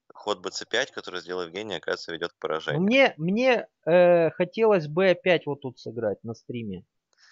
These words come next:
Speaker 1: Ну да, вот Б пять еще, возможно, оставлял, да, шанс, нормально там было. Вот, а в партии было Б Ц пять. Я отошел Б пять.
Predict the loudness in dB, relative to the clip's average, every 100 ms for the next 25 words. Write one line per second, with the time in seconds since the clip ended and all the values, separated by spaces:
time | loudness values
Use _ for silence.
0 | -20 -20 _ -10 -2 0 0 0 -2 -2
1 | -4 -6 -10 -8 -8 -8 -8 -10 -10 -12
2 | -8 -8 -10 -14 -20 -20 -20 -18 -18 -18
3 | -18 -18 -14 -14 -16 -16 -12 -12 -14 _
4 | -20 -18 -20 _ 0 0 0 0 0 -4
5 | -4 -2 -2 -4 -6 -4 -4 -4 -8 _
6 | _ _ _ _ _ _ -6 -6 -6 _
7 | _ _ _ _ _ _ _ -2 0 -2
8 | -8 -10 -10 -8 -8 -4 -2 -4